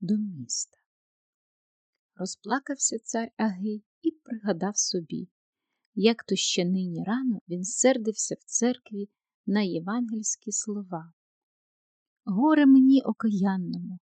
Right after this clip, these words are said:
говорив він, «прогнівав я Господа, не вірив його словам і накликав на себе тяжку кару. Що я тепер?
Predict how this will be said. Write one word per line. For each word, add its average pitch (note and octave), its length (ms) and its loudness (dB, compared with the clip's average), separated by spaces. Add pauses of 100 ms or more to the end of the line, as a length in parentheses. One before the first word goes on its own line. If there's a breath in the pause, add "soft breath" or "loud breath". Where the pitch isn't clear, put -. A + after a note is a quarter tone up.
говорив F3 480 -4
він, E3 320 -10 (500)
«прогнівав A#3+ 640 8
я C4 180 4
Господа, F#3+ 720 -2 (440)
не A3 180 10
вірив C#4+ 380 8
його C4 280 2
словам B3+ 600 6
і G#3+ 100 0
накликав G3 680 -4
на E3+ 180 -4
себе B3 480 -4 (440)
тяжку - 500 0 (120)
кару. E3 340 -4 (920)
Що - 480 0
я G#3+ 240 0
тепер? F3+ 520 -4